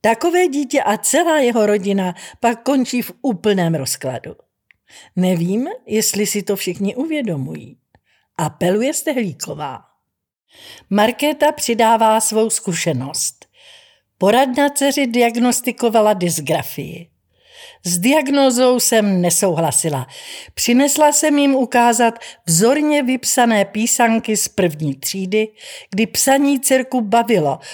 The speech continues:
protože psací písmena předtím neuměla.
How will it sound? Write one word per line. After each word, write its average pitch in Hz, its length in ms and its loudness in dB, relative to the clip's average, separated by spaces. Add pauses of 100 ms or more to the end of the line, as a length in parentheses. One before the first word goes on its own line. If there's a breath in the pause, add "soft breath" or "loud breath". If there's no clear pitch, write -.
(140)
protože 208 480 2
psací 233 500 0
písmena 247 560 2
předtím 220 640 -4
neuměla. 151 640 -4